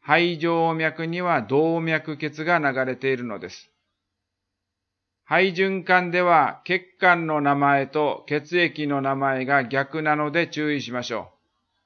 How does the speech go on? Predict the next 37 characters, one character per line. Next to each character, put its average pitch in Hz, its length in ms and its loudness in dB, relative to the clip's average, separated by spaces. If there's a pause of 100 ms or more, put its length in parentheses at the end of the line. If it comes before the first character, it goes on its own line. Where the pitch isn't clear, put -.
(180)
そ 208 100 0
れ 214 140 4
で 202 360 2
僕 160 340 -2
は 160 160 6
名 147 160 2
前 160 280 4
が 135 140 0
お 117 80 -2
か 135 180 -2
し - 140 -8
い 135 340 -8 (160)
と 180 100 0
言 147 100 0
っ 147 60 -14
た 123 200 -4
の 110 80 -8
で 101 100 -14
す。 - 240 -20 (680)
肺 175 340 2
動 185 260 2
脈 180 360 -2
に 180 160 -4
は 160 340 2 (300)
二 139 120 -2
酸 170 340 2
化 170 160 2
炭 165 280 0
素 165 300 0
を 156 260 4
多 156 100 -2
く 156 160 -6
含 143 280 -8
む 151 180 -4
血 139 300 -4
液 127 240 -4
が、 113 260 -6